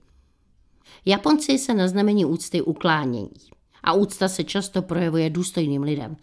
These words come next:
Takže vás musím informovat, že japonští sociologové změřili úhly tradičních japonských poklon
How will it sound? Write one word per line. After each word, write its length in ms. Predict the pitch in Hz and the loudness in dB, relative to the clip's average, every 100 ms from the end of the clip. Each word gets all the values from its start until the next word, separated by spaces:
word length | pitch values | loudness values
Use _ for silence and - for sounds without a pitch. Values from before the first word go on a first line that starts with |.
| _ - - _ | _ -20 -20 _
Takže 240 | 165 160 | -2 0
vás 220 | 175 156 156 | 0 0 -2
musím 260 | 151 139 | -4 -2
informovat, 540 | 147 151 170 185 185 180 | -2 -2 -2 0 2 0
že 80 | |
japonští 480 | 156 147 165 165 147 | -2 0 -2 -2 -6
sociologové 920 | - 143 - 170 175 180 190 202 208 - _ _ | -6 -8 -4 -2 0 -2 -2 -2 -4 -8 _ _
změřili 600 | 156 175 170 160 - 196 | -2 4 4 2 0 -2
úhly 500 | - 180 160 165 170 | 0 0 0 0 0
tradičních 640 | 208 190 170 160 - 170 175 | 0 -2 -2 -4 -4 -4 -4
japonských 480 | 160 165 156 180 180 | -4 -4 -6 -6 -4
poklon 540 | 160 151 165 180 233 | -4 -4 0 0 -2